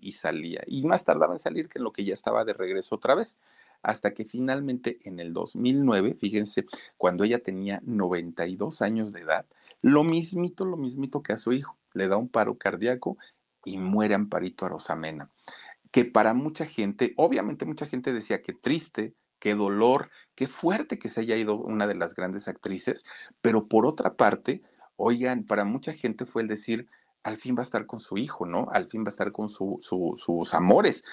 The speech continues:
porque finalmente fue algo que ella sufrió muchísimo, muchísimo. La familia dijo que se había ido sin dolor, porque en realidad,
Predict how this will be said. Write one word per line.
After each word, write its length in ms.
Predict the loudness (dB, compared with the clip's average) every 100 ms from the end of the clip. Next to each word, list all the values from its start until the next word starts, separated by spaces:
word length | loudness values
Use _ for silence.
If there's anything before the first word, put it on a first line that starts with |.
| -14 -14 -2
porque 360 | 0 0 -2
finalmente 720 | -2 2 4 4 4 2 0 2
fue 200 | 6 6
algo 240 | 6 2
que 140 | 4
ella 240 | 4 4 0 -4 -20
sufrió 580 | -10 -4 -4 -2 0 0
muchísimo, 840 | 0 -4 -4 -2 -2 -4 -4 -2
muchísimo. 720 | -2 -4 -4 -4 -4 -8 -8 -12 -20 -16 -4
La 140 | -2
familia 420 | -2 -2 0 0
dijo 240 | 0 -4 -6
que 100 | -8
se 120 | -6
había 180 | -4 -4
ido 160 | -6
sin 280 | -10 -10 -6
dolor, 420 | -2 2 2 0
porque 220 | -4 -10 -10
en 100 | -6
realidad, 420 | -6 -2 -2